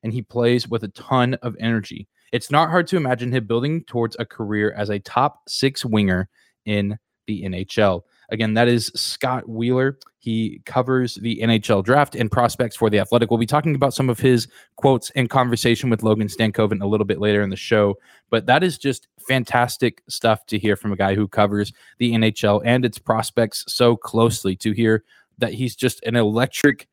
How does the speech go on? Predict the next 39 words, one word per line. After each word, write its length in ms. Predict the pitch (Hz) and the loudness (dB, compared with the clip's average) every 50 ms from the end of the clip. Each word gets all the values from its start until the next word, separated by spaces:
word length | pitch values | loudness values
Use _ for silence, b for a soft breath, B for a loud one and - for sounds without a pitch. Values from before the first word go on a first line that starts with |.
| _ _ | _ _
piece 320 | - 135 127 113 - - - | 0 0 0 2 0 -2 -2
of 200 | - 120 110 - - | -2 -2 -2 0 0
any 200 | 135 151 156 - | 0 0 0 2
offense 380 | 127 120 117 - - 120 104 - | 2 2 2 2 0 -4 -4 -2
that 80 | 104 | -2
he's 180 | 113 117 107 104 | 0 0 0 0
a 60 | 101 | 0
part 240 | - - 107 104 101 | 2 2 2 4 4
of, 100 | 95 - | 2 0
from 160 | - 104 104 | -2 -4 -6
a 40 | 107 | -6
scoring 340 | - - - 147 156 156 135 | -4 0 2 4 4 4 2
standpoint, 580 | - - 139 131 127 - 127 127 120 117 - b b b b b | 0 0 0 0 0 0 0 0 -2 -2 -4 b b b b b
from 160 | - 117 113 | -2 0 0
a 60 | 104 | 0
playmaking, 600 | - - - 135 135 139 135 127 127 - 135 120 | 0 2 2 4 4 4 4 2 2 2 -2 -4
facilitating 600 | - - 107 - 143 135 131 - 143 131 123 120 | -4 -4 -2 2 2 2 4 4 2 2 2 0
standpoint, 440 | - - - 117 110 - - 113 95 | -2 0 0 0 0 0 -2 0 2
but 120 | 78 107 113 | 4 4 4
also 200 | 147 170 - 208 | 4 4 2 2
just 300 | 143 139 147 - - 139 | 2 2 0 0 0 -2
an 80 | 127 | -2
energy 400 | - - 113 131 147 151 - 117 | -2 -2 -2 -2 0 0 0 -4
standpoint. 560 | - - - 98 95 95 - 101 98 98 - b b b b b b b | -4 -4 -4 -6 -6 -4 -6 -6 -6 -8 -10 b b b b b b b
Like, 240 | - 117 113 - - - _ - | 0 0 0 0 -4 -14 _ -4
uh, 180 | - 110 104 | -2 0 0
the 120 | 104 107 101 | 0 0 0
quote 200 | - 131 123 - | 2 2 0 2
said, 220 | - - 127 120 | 2 2 2 2
he 240 | 101 95 110 110 113 | 2 0 2 2 4
is 220 | 120 127 - - - _ _ - | 4 2 0 -2 -8 _ _ -4
a 100 | 117 110 104 - | -4 -4 -4 -6
smaller 580 | - - - - 123 117 123 139 143 147 151 139 | -6 -6 -4 -2 0 2 4 4 6 4 4 2
player 380 | - - 131 127 131 135 131 | 2 2 2 4 6 4 4
at 280 | - 120 120 104 - - | 4 2 0 0 0 0
five 220 | 110 107 113 113 | 0 2 2 0
foot 200 | - - 110 98 | 2 0 0 0
eight 160 | - 104 104 | 0 -2 0
inches, 440 | 104 120 135 131 - 143 135 127 - | 0 0 -2 0 2 2 2 2 0